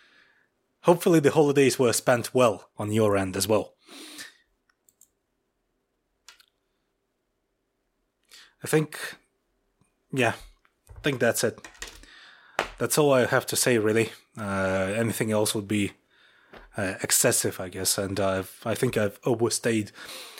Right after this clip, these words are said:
I'm sorry, overstayed <laughs> a little bit of a, uh, Ch-, Chekhov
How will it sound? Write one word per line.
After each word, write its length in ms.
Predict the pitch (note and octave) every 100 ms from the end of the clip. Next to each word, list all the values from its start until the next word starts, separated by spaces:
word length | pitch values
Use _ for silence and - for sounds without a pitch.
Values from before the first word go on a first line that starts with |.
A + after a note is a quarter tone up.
| - _ _ _ -
I'm 80 |
sorry, 260 | - G2 F#2+ -
overstayed 720 | C#3 C#3+ D3+ - D#3+ D#3 C#3+ A#2+ - - - _
<laughs> 480 | _ _ _ _ -
a 40 |
little 200 | B2 B2
bit 160 | B2 A#2+
of 100 | A2
a, 100 | G2+ - - - - - -
uh, 340 | A2+ G2+ G2 G2
Ch-, 280 | F#2+ G#2+ G#2
Chekhov 440 | - A#2+ A2 -